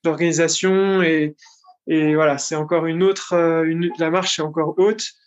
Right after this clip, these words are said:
Donc, c'est pas pour tout de suite, mais c'est pas impossible que dans les deux, trois prochaines années, on développe aussi ce côté-là.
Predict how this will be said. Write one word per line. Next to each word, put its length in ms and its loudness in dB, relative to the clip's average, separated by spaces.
Donc, 240 -12
c'est 220 -6
pas 120 2
pour 160 -4
tout 120 -6
de 60 -12
suite, 260 -2
mais 80 0
c'est 200 -2
pas 160 2
impossible 520 -2
que 100 -4
dans 160 0
les 140 -4
deux, 120 -2
trois 260 -4
prochaines 360 -4
années, 180 0
on 120 -2
développe 340 -4
aussi 180 -4
ce 80 -6
côté-là. 380 -4